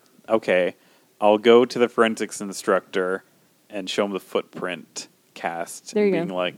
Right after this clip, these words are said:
Speaker 1: "Does this look vampiric?" <laughs> Four.
Speaker 2: Okay. He lays out a profile that disagrees with Mulder's.
Speaker 1: Thank God.
Speaker 2: Plus two.
Speaker 1: Being like, "This looks like a drug footprint," 'cause that's what my <laughs> theory is.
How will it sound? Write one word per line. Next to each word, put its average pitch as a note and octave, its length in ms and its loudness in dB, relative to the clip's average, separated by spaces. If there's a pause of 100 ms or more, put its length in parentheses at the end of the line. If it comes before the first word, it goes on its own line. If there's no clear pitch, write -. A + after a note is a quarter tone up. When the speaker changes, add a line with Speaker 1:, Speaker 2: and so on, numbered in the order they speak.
(160)
Speaker 1:
"Does F#2+ 140 -12
this F#2+ 160 -10
look F#2 140 -12
vampiric?" G2 600 -8 (400)
<laughs> - 360 -2 (720)
Four. F#2 420 0 (1400)
Speaker 2:
Okay. A3 540 2 (720)
He C#4 420 2
lays A#3+ 440 8
out F#3 300 6
a F3+ 80 2
profile D#3 880 2
that - 180 -2
disagrees E3+ 680 0
with E3+ 180 -6
Mulder's. C#3+ 440 -2
Speaker 1:
Thank G2+ 440 -2
God. E2+ 340 -4
Speaker 2:
Plus F#3+ 220 6
two. F3 240 -2 (1160)
Speaker 1:
Being G2 180 -4
like, F#2 300 -2
"This C3 220 0
looks A2 160 -4
like F#2+ 140 2
a F2 80 -6 (280)
drug G2 520 0
footprint," E2+ 680 -10
'cause G#2 120 -6
that's A2 200 0
what - 120 4
my G2+ 120 -6
<laughs> - 140 -14
theory A#2+ 320 8
is. C#3+ 340 -8